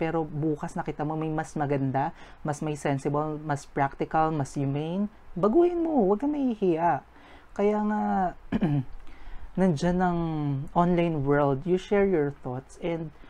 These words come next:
those thoughts might help other people to change their mind and change their lives. O, diba? Ang taray.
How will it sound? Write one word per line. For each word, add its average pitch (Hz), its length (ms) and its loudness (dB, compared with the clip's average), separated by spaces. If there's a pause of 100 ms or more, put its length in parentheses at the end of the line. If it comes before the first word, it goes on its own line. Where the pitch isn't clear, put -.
(240)
those 185 240 4
thoughts - 320 -4
might 156 240 -4
help 160 240 0
other 151 240 -4
people 147 320 -6
to 151 160 -6
change 139 320 -6
their 143 240 -4
mind 127 240 -6
and 175 160 -10
change 139 320 -8
their 214 80 2
lives. 247 560 -2
O, 147 80 -8
diba? 147 160 -8
Ang 202 160 -10
taray. 135 440 -6